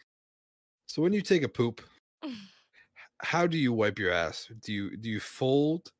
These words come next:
Speaker 1: the toilet paper? Do you crumble it up? Do you stand when you wipe?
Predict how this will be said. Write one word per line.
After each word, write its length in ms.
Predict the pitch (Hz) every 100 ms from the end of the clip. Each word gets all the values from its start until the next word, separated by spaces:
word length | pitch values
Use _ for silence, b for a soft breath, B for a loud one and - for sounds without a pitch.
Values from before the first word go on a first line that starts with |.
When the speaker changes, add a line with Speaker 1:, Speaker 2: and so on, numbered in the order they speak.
| _
Speaker 1:
the 80 | 139
toilet 300 | 156 147 143
paper? 380 | 151 143 147 143
Do 100 | 110
you 60 |
crumble 400 | - 131 123 117
it 100 | 110
up? 280 | 113 127 - - _ _ _ _
Do 80 | 101
you 80 | 92
stand 540 | - - 104 110 120
when 160 | 117 117
you 100 | 117
wipe? 380 | 110 117 110